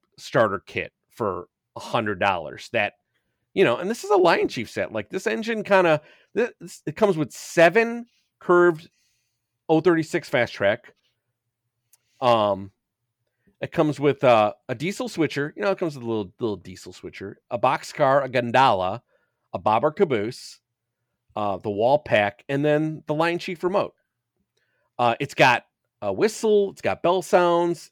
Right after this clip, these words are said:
uh, it's got, I should say whistle, it's got a horn, um, it's got a headlight, um, it's, you know, a-, a-, and you get three pieces of rolling stock, and you get Trek.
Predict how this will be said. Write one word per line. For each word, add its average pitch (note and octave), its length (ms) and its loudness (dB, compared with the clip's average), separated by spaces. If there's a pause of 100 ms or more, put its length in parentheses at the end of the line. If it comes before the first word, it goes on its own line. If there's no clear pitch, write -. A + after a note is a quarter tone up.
uh, G2 360 -6
it's - 120 -20
got, - 240 -6
I - 40 -20
should - 140 -20
say - 100 -20
whistle, C2+ 320 -18
it's - 100 -20
got F#2+ 120 -12
a - 40 -16
horn, F2 400 -6 (500)
um, F#2 480 -6 (180)
it's - 80 -20
got A#2+ 140 2
a G2+ 40 -2
headlight, G#3 640 4 (340)
um, F#2+ 640 -4 (260)
it's, - 520 -10
you E3 120 0
know, F3 360 4 (220)
a-, - 80 -10
a-, C3+ 300 -10
and D#3 80 -4
you E3 80 -2
get F3+ 180 0
three F3 180 -2
pieces F#3 300 -8
of D#3 100 0
rolling D#3 280 -2
stock, A3 360 0
and C3+ 200 -4
you F3 60 -10
get F#3 160 -6
Trek. D3 540 -4